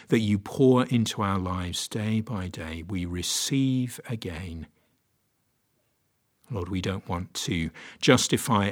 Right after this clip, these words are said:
ourselves before you. We know that that is impossible.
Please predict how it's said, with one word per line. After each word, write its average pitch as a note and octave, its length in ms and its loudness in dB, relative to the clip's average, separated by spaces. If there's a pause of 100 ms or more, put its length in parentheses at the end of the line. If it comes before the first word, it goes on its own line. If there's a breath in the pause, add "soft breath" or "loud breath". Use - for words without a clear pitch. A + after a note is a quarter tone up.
ourselves F#2 640 -2
before F#2 400 -6
you. F2+ 160 -6
We F#2+ 160 -2
know A2+ 280 0
that A2+ 220 -4
that G2+ 160 -2
is F#2 160 -6
impossible. E2 760 -8